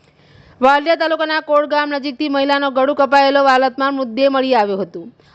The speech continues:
આ અંગેની જાણ થતાં જ વાલિયા પોલીસનો કાફલો ઘટના સ્થળે પહોંચ્યો હતો અને બનાવ સંદર્ભે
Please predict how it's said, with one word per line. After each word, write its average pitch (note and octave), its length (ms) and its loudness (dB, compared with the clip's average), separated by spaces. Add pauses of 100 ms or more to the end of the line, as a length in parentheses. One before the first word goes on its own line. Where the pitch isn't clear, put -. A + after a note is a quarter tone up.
આ C4+ 200 6
અંગેની D#4 420 -2
જાણ C#4+ 280 0
થતાં C#4+ 320 2
જ C#4+ 60 -12 (160)
વાલિયા C#4+ 420 2
પોલીસનો C#4 360 -4
કાફલો C4 400 2
ઘટના C4+ 380 0
સ્થળે C#4 280 0
પહોંચ્યો A3+ 400 -4
હતો F3 260 -6
અને F3+ 160 -6
બનાવ A#3+ 340 2
સંદર્ભે D4 480 2